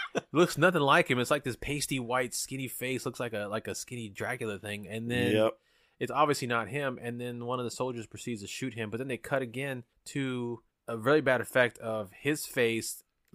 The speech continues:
Speaker 1: which is supposed to be in pain, but then the fire is not on him. It's actually in front of him.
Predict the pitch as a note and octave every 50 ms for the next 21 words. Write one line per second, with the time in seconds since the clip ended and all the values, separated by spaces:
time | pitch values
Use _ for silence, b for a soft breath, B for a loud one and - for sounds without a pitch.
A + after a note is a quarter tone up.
0 | A2 - G#2+ A#2 G#2 - - - _ - A#2+ G#2+ - - C3 B2 - A#2+ A#2 A#2+
1 | A#2 A2 A2 - - C#3 C3+ B2+ A2+ A2 G#2+ G#2 G#2 G#1 B1+ - _ _ A#2 -
2 | - A#2 A2+ A2 G#2+ - - - - C3 C3+ C#3 C3+ B2+ A#2+ A2+ G#2+ F#2 A2+ G#2+
3 | - A#2 A2+ A2 A2 - _ - B2 A#2+ B2 A#2+ G#2+ G#2 G#2+ G#2 G#2 G2 - -
4 | A2 A2 A2 - - A#2+ F2+ G#2+ G#2 G2 - - - C#3 D#3 D#3 - A#2 G2 G2+
5 | G2+ F2+ F2+ F#2 F#2